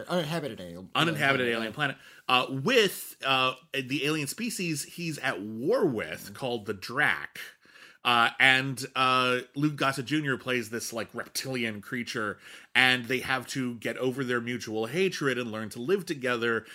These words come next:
Speaker 2: and they end up
Speaker 1: Well
Speaker 2: forming an incredibly close bond.
Speaker 1: Uh, they don't speak each other's language. They
Speaker 2: Yeah.
Speaker 1: have to learn how to survive. Uh, there's a, the s-,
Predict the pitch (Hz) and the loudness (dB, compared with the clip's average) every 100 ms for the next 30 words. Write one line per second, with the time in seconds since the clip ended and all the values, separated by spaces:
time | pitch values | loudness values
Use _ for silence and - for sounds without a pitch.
0 | - 135 131 135 127 127 151 123 120 113 | -8 -4 -2 0 -2 -4 -4 -4 -4 -6
1 | - 113 107 107 98 - 165 87 64 - | -4 -4 -4 -6 -6 -2 -2 -4 -8 -16
2 | - 151 - 147 143 156 135 170 160 - | -16 -14 -14 -18 -16 -10 -2 0 -2 -6
3 | 123 113 127 107 101 156 175 165 156 135 | -8 -10 -10 -10 -8 -4 -2 0 -2 -2
4 | 123 117 90 117 110 110 101 - 113 98 | -2 -2 -4 -6 -10 -10 -8 -8 -8 -8
5 | 139 123 127 127 110 113 107 117 110 120 | -8 -6 -6 -6 -8 -8 -8 -8 -10 -14
6 | _ - _ _ _ _ _ 165 156 _ | _ -20 _ _ _ _ _ -8 -8 _
7 | - 165 _ _ 156 | -20 -20 _ _ -8